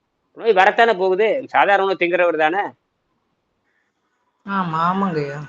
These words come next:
Speaker 1: அப்புறம் நோய் வரத்தானே போகுது.
Speaker 2: அவர் இது சொல்றதுல ஏத்துக்க மாட்டாருங்க ஐயா.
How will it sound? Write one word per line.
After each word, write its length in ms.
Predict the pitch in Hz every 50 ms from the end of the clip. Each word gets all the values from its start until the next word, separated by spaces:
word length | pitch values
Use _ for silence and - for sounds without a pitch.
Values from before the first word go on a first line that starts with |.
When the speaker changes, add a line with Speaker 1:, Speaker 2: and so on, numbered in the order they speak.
| - - -
Speaker 1:
அப்புறம் 340 | 170 170 190 196 190 180 156
நோய் 180 | 175 208 208
வரத்தானே 380 | 185 185 185 185 - 202 196 175
போகுது. 460 | 151 151 151 147 147 151 - 170 147 _ _ _ _ _ _ _ _ _ _ _ _ _ _ _ _ _ _ _ _ _ _ _ _ _ _ _ _ _ _ _ _ _ _ _ _ _ _ _ _ _ _ _ _ _ _ _ _ _ _ _ _ _ _ - - - - - - - 175 - -
Speaker 2:
அவர் 300 | - 202 190 190 196 202
இது 220 | 196 202 175 180 175 -
சொல்றதுல 460 | - 180 180 185 190 190 190 196 196 196
ஏத்துக்க 340 | 190 175 160 - 180 170 180
மாட்டாருங்க 420 | 175 160 147 156 151 147 147 147 147
ஐயா. 160 | 147 143